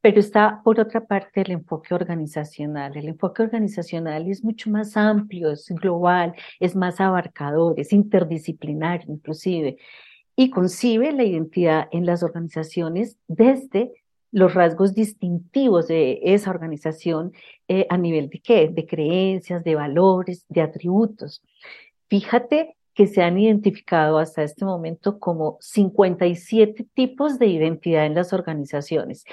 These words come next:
Aquí yo tengo la lista y voy a, a darte un poquitico, unos ejemplos.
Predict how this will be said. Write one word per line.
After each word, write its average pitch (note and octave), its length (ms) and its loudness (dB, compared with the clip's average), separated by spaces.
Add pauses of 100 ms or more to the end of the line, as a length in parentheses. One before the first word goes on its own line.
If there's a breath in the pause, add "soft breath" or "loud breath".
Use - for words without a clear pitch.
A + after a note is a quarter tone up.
(140)
Aquí G3 220 0
yo F#3 140 2
tengo A3+ 500 4
la F#3 140 0
lista F3 260 -2
y G#3 60 6
voy G3+ 220 6
a, G3 180 8
a E3+ 440 -2
darte F3+ 1000 -2 (320)
un D3+ 180 -20
poquitico, G3 640 -2
unos G#3+ 380 2
ejemplos. F#3+ 440 0